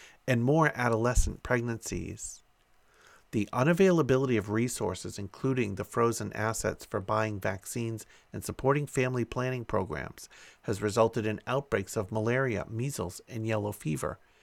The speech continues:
and opportunistic infections. The special rapporteur is concerned that the lack of gasoline with the resulting rise in transportation prices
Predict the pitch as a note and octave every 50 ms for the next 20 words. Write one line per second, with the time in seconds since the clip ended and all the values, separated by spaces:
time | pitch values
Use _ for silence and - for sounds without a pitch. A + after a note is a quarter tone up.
0 | _ _ _ _ _ _ - A2 G#2+ G2 A2 A2 A2+ - A2 - - - A2 A#2
1 | C3 - - - - - - - _ _ - A2 G2 - B2 A2+ - - - -
2 | - G#2+ G2+ - - - - - _ _ _ _ _ _ _ _ - - - _
3 | _ _ _ _ - - - - - _ - G2+ - - A2+ A2+ - - A#2+ A2
4 | A2 G#2+ G#2+ - G#2+ - - B2 A#2 A2+ - A2+ G#2+ - - A2 G#2 - - -
5 | C3 C3 C3 B2 A2+ - - A2+ A2 A#2 A#2 B2 - - A2 G#2 - A#2 A2+ A#2
6 | A#2 - - B2 A#2+ A#2+ A#2+ A#2+ A#2+ A2 G2+ F#2 G2 G2+ G#2+ G#2 G#2+ G2 - A2+
7 | A2+ - - G#2+ G#2 G#2 G#2+ G#2+ A2 A2+ A2+ G#2+ A2 G#2+ G2+ - - A2+ A2+ G#2
8 | - - - - - B2 C3+ C3+ - G#2 G2 - - F2+ F2+ F2 - E2+ F#2+ -